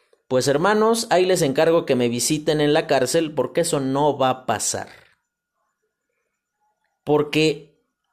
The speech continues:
es algo que va en contra de los principios de la palabra de Dios, así que no me importa lo que, en lo que resulte, porque finalmente la voluntad de Dios y los principios de la palabra de Dios son más valiosos que cualquier otra cosa.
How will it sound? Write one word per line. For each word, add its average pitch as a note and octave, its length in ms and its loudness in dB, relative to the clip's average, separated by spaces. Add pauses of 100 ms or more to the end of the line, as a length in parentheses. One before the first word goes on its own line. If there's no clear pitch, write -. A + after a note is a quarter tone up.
(1300)
es B3 500 2 (220)
algo G#3 360 2
que F3+ 120 2
va F3+ 100 2
en G3 120 -2
contra B3+ 680 0
de F3 80 2
los C#3+ 180 -2
principios F3+ 580 0
de D3 120 2
la C3 120 0
palabra D3+ 300 2
de C#3 120 2
Dios, D3+ 200 2
así D3 200 -4
que A3 120 0
no A3 200 0
me A#3+ 120 0
importa A3 1000 0 (440)
lo F3 260 4
que, D3+ 260 0
en D#3 120 2
lo D3 120 0
que D3+ 120 0
resulte, D3 760 0 (260)
porque F3 280 0
finalmente F#3 1120 0 (220)
la D3+ 260 2
voluntad E3 760 0 (120)
de E3+ 220 -2
Dios D3 420 0
y C#3+ 100 0
los C3+ 160 -2
principios A3 480 0
de E3 80 0
la C3 140 0
palabra F#3+ 280 2
de E3 60 2
Dios F#3+ 200 2
son F3 220 -2
más E3+ 280 -2
valiosos D#3 560 0
que D3+ 160 -2
cualquier D3+ 520 0
otra E3+ 280 0
cosa. E3 440 -2